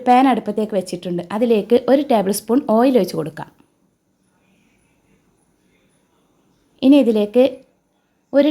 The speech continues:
ടീസ്പൂൺ ചെറിയ ജീരകം, ഒരു ടീസ്പൂൺ വലിയ ജീരകം, നാല് ഗ്രാമ്പൂ, ഒരു ചെറിയ കഷ്ണം പട്ട, അര ടീസ്പൂൺ കുരുമുളക്, അതുകൂടി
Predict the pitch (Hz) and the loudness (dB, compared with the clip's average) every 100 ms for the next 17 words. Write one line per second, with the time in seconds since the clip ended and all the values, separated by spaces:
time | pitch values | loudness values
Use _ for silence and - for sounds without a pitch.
0 | 285 226 - 240 277 262 233 262 226 208 | 0 -2 -2 -2 0 2 4 4 2 0
1 | 202 233 269 - 240 269 240 214 - 240 | 0 -2 -4 -4 -4 -2 -2 -4 -6 -4
2 | 294 - 220 214 262 233 220 190 214 269 | -2 -2 0 4 4 2 -2 -2 -2 -4
3 | - 220 214 226 247 226 208 202 226 190 | -6 -8 -4 -2 -2 0 0 2 0 2
4 | 214 277 - _ _ - 220 247 254 233 | 0 0 -6 _ _ -8 -2 0 2 2
5 | 247 214 - 233 233 196 _ 226 214 - | 2 -2 -2 -4 -4 -6 _ -4 -2 -4
6 | - _ _ _ _ _ _ _ _ _ | -12 _ _ _ _ _ _ _ _ _
7 | _ _ _ _ - 226 285 262 220 - | _ _ _ _ -4 0 2 2 0 0
8 | 240 320 - _ - 254 233 208 170 - | 0 0 -2 _ 0 2 4 2 -2 -6
9 | _ - 226 269 226 | _ -10 -4 0 2